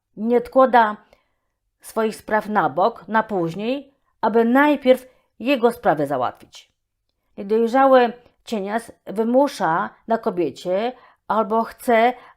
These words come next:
aby załatwiła jego sprawy na pierwszym miejscu, aby wzięła odpowiedzialność za jego niedojrzałe decyzje czy niedojrzałe działania.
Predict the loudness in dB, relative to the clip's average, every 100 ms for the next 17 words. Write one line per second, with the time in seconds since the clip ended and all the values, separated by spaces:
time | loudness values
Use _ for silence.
0 | _ -2 0 -2 -2 -6 _ _ _ 2
1 | 4 4 2 4 4 4 0 -2 -2 2
2 | 0 -2 -10 2 2 4 4 4 2 -8
3 | -6 -6 -8 -14 -18 -18 -18 _ _ _
4 | _ _ _ -2 0 0 4 6 4 2
5 | 2 4 6 8 8 6 0 -4 -8 -20
6 | _ _ _ _ -4 2 4 2 2 6
7 | 4 2 -10 _ 0 6 6 6 4 2
8 | -2 -6 -12 -12 -14 -16 _ _ _ _
9 | _ _ -8 -6 -6 -12 _ _ -4 -4
10 | 2 2 4 2 2 0 -2 -4 -10 -18